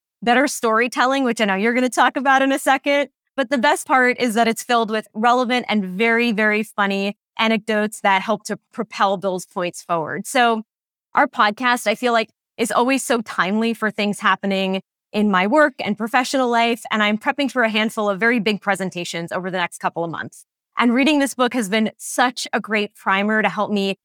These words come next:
kind of recalibrate my approach and reflect on how I can enhance my personal presentation style.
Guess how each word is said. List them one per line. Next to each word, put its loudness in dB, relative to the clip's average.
kind 0
of -6
recalibrate 0
my 0
approach -2
and 2
reflect -2
on 4
how 2
I 2
can -4
enhance -4
my 2
personal -6
presentation -4
style. 2